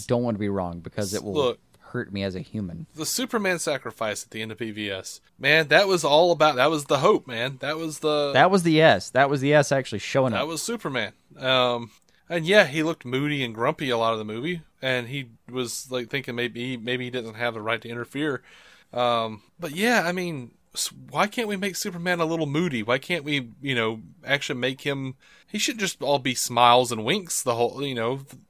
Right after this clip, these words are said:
Speaker 2: for the rest <laughs> of existence. He should have a
Speaker 1: Right.
Speaker 2: little bit. And by the way, everybody loves Injustice. I don't know why everyone's upset, 'cause Superman's totally the bad guy in that sh-, in that shit. He's just a bad
Speaker 1: <laughs>
Speaker 2: dude. He's gone nuts.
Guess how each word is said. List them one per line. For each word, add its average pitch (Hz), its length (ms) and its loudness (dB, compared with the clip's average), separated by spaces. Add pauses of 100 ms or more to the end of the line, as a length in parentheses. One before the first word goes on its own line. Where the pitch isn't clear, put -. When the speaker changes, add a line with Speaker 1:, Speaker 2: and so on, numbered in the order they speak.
Speaker 2:
for - 80 -18
the 135 100 -6
rest 135 380 0
<laughs> - 60 -2
of 147 500 -4 (260)
existence. 160 840 -2 (420)
He 208 120 -4
should 196 180 0
have 196 300 6
a 165 60 2
Speaker 1:
Right. 127 100 6
Speaker 2:
little 185 160 6
bit. 143 160 -4
And 143 260 0
by 131 140 4
the 165 60 2
way, 151 180 6
everybody 151 280 4
loves 117 240 0
Injustice. 120 540 -6
I 131 40 0
don't 185 140 0
know 135 80 -2
why 135 240 4
everyone's 117 360 -2
upset, 123 360 -2
'cause 110 180 -8 (120)
Superman's 165 440 -4
totally 135 220 -2
the 113 80 -6
bad 120 300 4
guy 104 220 0
in 98 60 -8
that 98 160 -8
sh-, - 100 -10
in 131 260 -10
that 127 160 -10
shit. 117 240 -6
He's 180 160 -8
just 185 160 0 (200)
a 143 180 6
bad 143 440 4
Speaker 1:
<laughs> - 0 -
Speaker 2:
dude. 131 380 0
He's 127 160 -6
gone 143 320 4
nuts. - 480 -4